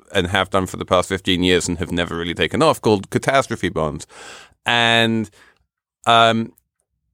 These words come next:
I'm gonna be really interested to see what happens in terms of catastrophe bonds in Harvey, because if they don't pay out significantly in Harvey,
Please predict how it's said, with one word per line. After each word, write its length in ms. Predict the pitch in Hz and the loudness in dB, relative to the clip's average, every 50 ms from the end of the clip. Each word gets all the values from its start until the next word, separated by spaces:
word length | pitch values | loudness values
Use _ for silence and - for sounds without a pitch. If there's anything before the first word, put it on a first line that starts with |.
| _ _ _ - | _ _ _ 0
I'm 180 | 131 170 208 226 | 0 2 4 4
gonna 140 | 247 262 | 4 4
be 160 | 214 180 156 131 | 4 2 2 2
really 540 | 113 104 101 98 110 117 120 117 113 110 98 | 0 0 0 2 4 4 4 4 2 2 2
interested 720 | 101 98 92 101 87 82 76 - - 80 69 69 - - | 0 0 2 2 0 0 0 -2 -2 -2 -2 -2 -4 -6
to 120 | - - 85 | -6 -4 -2
see 760 | - - - 101 98 90 87 85 82 82 80 78 73 85 87 - _ _ _ _ _ _ _ _ _ _ | -2 0 2 4 4 4 4 4 2 2 0 -2 -4 -6 -12 -18 _ _ _ _ _ _ _ _ _ _
what 460 | - 92 87 92 98 104 98 - - | -14 -10 -2 2 4 4 4 4 2
happens 800 | - 92 98 87 87 90 - 104 92 85 80 78 78 - - - | -2 0 0 0 0 0 0 0 0 0 0 -2 -4 -4 -6 -4
in 120 | - 90 | -4 -4
terms 400 | 82 - 92 87 85 85 80 - | -2 0 0 0 0 0 -2 -2
of 220 | 82 82 80 - - | 0 -2 -2 -2 -6
catastrophe 580 | - - 98 90 85 82 - 90 - 98 87 | -8 -2 0 2 2 0 -2 -4 0 0 0
bonds 440 | 82 - 80 80 80 78 78 80 - | 0 2 2 2 2 2 -2 -4 -4
in 220 | 78 76 76 76 - - | -4 -4 -4 -6 -8 -12
Harvey, 440 | 87 87 87 82 82 80 - 76 71 | -8 -2 0 2 2 2 0 -2 -2
because 300 | - 98 - 101 92 107 | -2 -2 0 0 0 0
if 160 | 104 - - | 0 0 2
they 100 | 117 110 | 2 4
don't 340 | 110 131 185 190 175 - - | 4 4 4 2 0 -6 -10
pay 300 | - - 147 131 127 117 | -4 -2 0 2 4 4
out 340 | 110 107 104 104 95 - - | 4 4 4 2 2 0 -2
significantly 680 | - 98 92 95 95 90 - - 95 92 - - 90 | -4 -2 0 0 -2 -2 -4 -4 -6 -4 -4 -2 -2
in 100 | 87 87 | -2 -2
Harvey, 420 | 82 87 92 90 87 82 80 78 | 0 0 2 2 2 0 0 -4